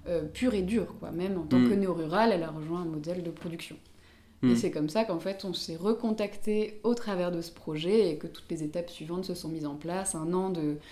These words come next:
Speaker 1: de reportage où Clément est venu me suivre au travers des saisons, euh, puisque les quatre saisons en, en agriculture ont toutes leurs spécificités, leurs défis, euh,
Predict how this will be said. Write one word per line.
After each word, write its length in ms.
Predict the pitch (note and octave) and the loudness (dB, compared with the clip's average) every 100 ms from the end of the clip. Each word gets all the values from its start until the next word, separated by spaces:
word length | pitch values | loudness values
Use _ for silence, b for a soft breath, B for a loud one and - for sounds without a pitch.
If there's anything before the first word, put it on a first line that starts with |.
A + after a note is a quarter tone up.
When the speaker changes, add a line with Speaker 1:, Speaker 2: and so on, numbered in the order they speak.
| B - | B -8
Speaker 1:
de 80 | F3+ | -4
reportage 720 | F3 D#3 E3 - G3 G3+ F#3+ | -2 -4 -6 -6 -2 0 0
où 20 | |
Clément 280 | - F3+ F3 | -2 -2 -2
est 60 | E3+ | -2
venu 220 | D#3+ D#3 | -4 -4
me 120 | D#3 | -4
suivre 380 | D3+ - F#3 E3 | -6 -6 -6 -6
au 60 | |
travers 360 | D3+ D#3+ D#3 D3+ | -8 -8 -6 -6
des 120 | C#3+ | -6
saisons, 640 | D3 - E3+ E3 G#3 A3+ A3 B B B F3 | -8 -4 -4 0 2 2 0 B B B -8
euh, 120 | E3+ | -8
puisque 240 | D#3 - | -8 -8
les 120 | D#3 D3+ | -8 -6
quatre 300 | F3+ F3 - | -8 -8 -6
saisons 320 | F3 E3+ F#3+ | -2 0 0
en, 600 | F#3+ F3+ E3 D#3+ D#3 D3+ | 0 0 0 0 -2 -2
en 80 | E3 | -2
agriculture 600 | E3 D#3+ E3 E3 - G3+ | -4 -4 -10 -10 -8 -4
ont 80 | D#3+ | -4
toutes 200 | D#3 - | -4 -8
leurs 140 | E3 D3+ | -8 -8
spécificités, 920 | - D3+ - - D#3+ E3 F3+ A3 G#3+ | -10 -12 -10 -12 -10 -8 -4 2 2
leurs 260 | F3 E3+ | 2 0
défis, 760 | D#3+ F3 F#3 - - A3+ A3+ G3 | -4 -4 -4 -6 -2 0 2 2
euh, 200 | D#3+ | 0